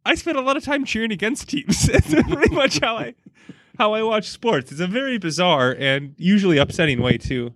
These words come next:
to watch sports, as I mentioned earlier. Um, but yeah,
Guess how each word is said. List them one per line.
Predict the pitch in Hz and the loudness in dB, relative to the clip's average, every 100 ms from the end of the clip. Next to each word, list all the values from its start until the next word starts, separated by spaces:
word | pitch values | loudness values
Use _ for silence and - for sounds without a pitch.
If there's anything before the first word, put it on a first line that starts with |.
| 135 | -14
to | 135 | -12
watch | 127 135 | -12 -12
sports, | - 160 117 - | -12 -10 -10 -10
as | 117 | -12
I | 120 | -12
mentioned | 117 - 123 | -14 -14 -16
earlier. | 135 127 117 - _ - _ - | -14 -12 -12 -14 _ -20 _ -6
Um, | 156 160 165 160 151 _ _ _ _ - | 0 4 4 4 -2 _ _ _ _ -4
but | 175 | -2
yeah, | 247 | -2